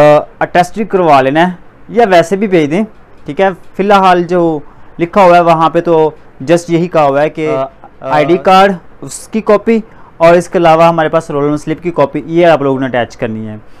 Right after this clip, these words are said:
Speaker 1: ये दोनों attach करने के बाद आपने बजरिया post भेजनी है। Post पे, कहाँ पे, किस बंदे को भेजनी है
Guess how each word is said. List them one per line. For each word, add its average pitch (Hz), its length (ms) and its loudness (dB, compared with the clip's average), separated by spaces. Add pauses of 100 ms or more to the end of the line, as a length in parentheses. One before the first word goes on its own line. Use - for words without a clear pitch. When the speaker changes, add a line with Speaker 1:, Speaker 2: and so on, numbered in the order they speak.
(360)
Speaker 1:
ये 196 40 -2
दोनों 202 240 2
attach 190 260 2
करने 196 220 0
के 196 100 0
बाद 180 320 2
आपने 165 580 0 (580)
बजरिया 165 440 2
post 170 560 0
भेजनी 143 500 -2
है। 156 380 2
Post 202 680 0
पे, 202 260 2 (220)
कहाँ 202 380 2
पे, 202 140 4 (1000)
किस 262 160 -2
बंदे 208 340 0
को 202 160 2
भेजनी 170 360 0
है 175 280 0